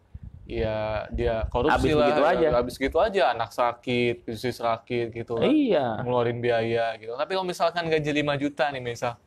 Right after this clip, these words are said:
Speaker 1: <coughs> ya, semuanya sehat gitu, Ustaz, ya. Dan, eh, rezeki dilancarkan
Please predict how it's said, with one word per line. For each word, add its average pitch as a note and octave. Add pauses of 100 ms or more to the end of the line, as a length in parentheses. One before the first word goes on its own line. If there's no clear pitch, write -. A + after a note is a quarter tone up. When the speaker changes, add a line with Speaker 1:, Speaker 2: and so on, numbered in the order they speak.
Speaker 1:
<coughs> -
ya, A#2+
semuanya B2
sehat C3+
gitu, C3
Ustaz, D3+
ya. D3 (480)
Dan, A#2
eh, A2+ (340)
rezeki A#2+
dilancarkan A#2